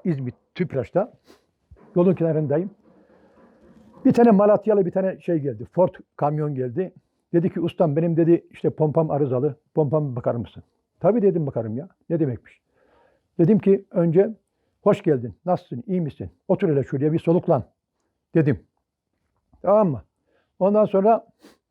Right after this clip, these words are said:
dedim ki, "Karnın aç mı? Çay içer misin? Yemek yer misin?" "Sağ ol, teşekkür ederim." Dedim ki, "Sağ ol, teşekkürlü olmaz. Gel. Senin işini yaparız yine sonra." Getirdim ona bir lahmacun yedirdim, ayran içirdim. Ona çay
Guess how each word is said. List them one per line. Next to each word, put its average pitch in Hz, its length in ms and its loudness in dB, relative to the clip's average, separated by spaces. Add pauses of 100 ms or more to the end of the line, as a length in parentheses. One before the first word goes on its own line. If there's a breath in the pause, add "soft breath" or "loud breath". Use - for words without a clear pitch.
(840)
dedim 196 440 4
ki, 226 160 0
"Karnın 233 320 2
aç 269 180 2
mı? 135 160 -10 (1500 soft breath)
Çay 214 180 4
içer 247 200 4
misin? 175 280 0
Yemek 214 260 0
yer 240 100 4
misin?" 170 320 -6 (220)
"Sağ 247 200 2
ol, 214 100 4
teşekkür 202 280 -4
ederim." 165 240 -4
Dedim 190 200 -2
ki, 175 120 -14
"Sağ 196 160 0
ol, 196 140 2
teşekkürlü 185 460 -4
olmaz. 165 260 -4 (160)
Gel. 175 200 0 (520)
Senin 185 240 2
işini 160 200 -2
yaparız 143 340 0
yine 127 140 -4
sonra." 139 300 -4
Getirdim 151 400 -2
ona 165 220 0
bir 160 80 0
lahmacun 160 400 0
yedirdim, 156 460 -2
ayran 170 300 2
içirdim. 160 480 0 (520 soft breath)
Ona 175 240 2 (220)
çay 180 300 4